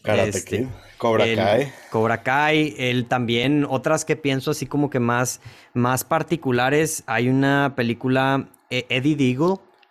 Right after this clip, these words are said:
Speaker 2: es una
Speaker 1: Ah, esa no
Speaker 2: película
Speaker 1: la vi, la de Taron Egerton.
Speaker 2: Taron Egerton y Hugh Jackman, esa película también está
Speaker 1: Ujú.
Speaker 2: chida, es de, pues, obviamente de las Olimpiadas. Eh, hay, hay varias ahí, hay una Fighter que es de la U F C, yo creo que es la mejor película que han sacado de la U F C y es con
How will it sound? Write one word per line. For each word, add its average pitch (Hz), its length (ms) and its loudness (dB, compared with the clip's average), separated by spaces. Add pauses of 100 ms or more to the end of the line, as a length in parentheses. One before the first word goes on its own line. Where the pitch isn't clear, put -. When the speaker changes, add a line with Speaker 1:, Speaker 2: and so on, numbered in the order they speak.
(160)
Speaker 2:
es 110 160 -4
una 139 120 2
Speaker 1:
Ah, 107 160 2
esa 120 140 -2
no 110 80 0
Speaker 2:
película 113 180 4
Speaker 1:
la 104 60 2
vi, 98 160 -2
la 98 160 -2
de 95 120 2
Taron 107 380 2
Egerton. 98 460 -2
Speaker 2:
Taron 147 280 2
Egerton 160 500 2
y 135 200 4
Hugh 139 260 2
Jackman, 139 520 0
esa 123 200 -2
película 123 340 -2
también 110 200 -2
está 110 160 -8
Speaker 1:
Ujú. 101 80 -10
Speaker 2:
chida, 143 280 -2 (260)
es 107 140 -2
de, 113 260 2
pues, 104 180 -8
obviamente 113 380 0
de 120 100 2
las 113 180 -2
Olimpiadas. 110 760 -2 (320)
Eh, 113 260 -2
hay, 147 240 2
hay 180 120 2
varias 226 320 2
ahí, 165 260 0
hay 147 160 2
una 190 180 2
Fighter 185 520 0
que 139 120 0
es 131 80 0
de 165 100 2
la 160 140 2
U 139 140 4
F 151 180 -2
C, 135 260 -6 (200)
yo 107 240 -4
creo 123 200 -2
que 110 100 -6
es 110 40 -4
la 113 80 -2
mejor 104 240 -4
película 107 340 -4
que - 80 -8
han 101 60 -4
sacado 104 280 -2
de 104 40 0
la 104 80 0
U 101 100 0
F 104 140 -6
C 165 180 -2
y 151 80 2
es 113 160 -2
con 117 340 -2